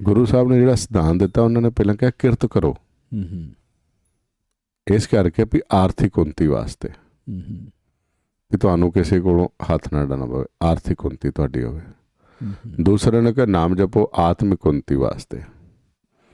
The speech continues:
Speaker 1: ਵੀ ਤੁਸੀਂ ਐਵੇਂ ਜਣੇ ਖਣੇ ਦੇ,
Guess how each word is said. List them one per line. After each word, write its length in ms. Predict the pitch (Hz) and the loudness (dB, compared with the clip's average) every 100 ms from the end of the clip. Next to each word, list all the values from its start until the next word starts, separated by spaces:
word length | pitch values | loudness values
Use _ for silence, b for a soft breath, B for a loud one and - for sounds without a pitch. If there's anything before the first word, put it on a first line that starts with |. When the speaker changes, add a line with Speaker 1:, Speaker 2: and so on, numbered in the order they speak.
| _ _ _ _ _ _ - | _ _ _ _ _ _ -2
Speaker 1:
ਵੀ 80 | 101 | 0
ਤੁਸੀਂ 300 | 98 92 101 | 2 2 4
ਐਵੇਂ 180 | 98 98 | 4 2
ਜਣੇ 280 | 92 90 87 | 2 0 0
ਖਣੇ 280 | 92 87 | 0 0
ਦੇ, 380 | 85 87 87 - | 2 2 2 0